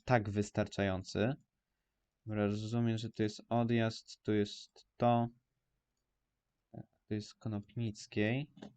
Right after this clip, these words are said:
Dobra, e, czy jesteśmy gdzieś tu? Czas reakcji nie był zbyt dobry. Mogłem o wiele szybciej to kliknąć.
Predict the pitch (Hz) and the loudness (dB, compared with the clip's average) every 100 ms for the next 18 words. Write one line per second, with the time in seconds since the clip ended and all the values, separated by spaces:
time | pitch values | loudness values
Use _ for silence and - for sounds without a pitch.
0 | _ _ _ _ _ _ _ - 104 - | _ _ _ _ _ _ _ -8 -6 -6
1 | - _ _ _ 104 101 - 110 107 107 | -10 _ _ _ -4 -4 -2 -4 -4 -8
2 | - 101 101 - - - - - - - | -6 -6 -6 -8 -10 -14 -20 -18 -16 -16
3 | - - _ _ _ _ _ _ _ _ | -18 -20 _ _ _ _ _ _ _ _
4 | _ - 160 170 170 156 156 160 - - | _ 8 10 10 8 10 10 10 4 2
5 | 139 160 131 123 113 120 110 113 117 113 | 8 8 8 6 6 4 4 6 10 10
6 | 104 104 110 147 170 _ - 107 120 127 | 10 8 10 8 4 _ -8 4 8 8
7 | 123 117 120 - - 120 120 117 110 - | 8 4 4 0 4 6 8 8 6 4
8 | 104 - 101 107 - 104 98 - 107 139 | -6 -6 -4 -4 -2 -2 -2 0 2 0
9 | - - - | -4 -12 -20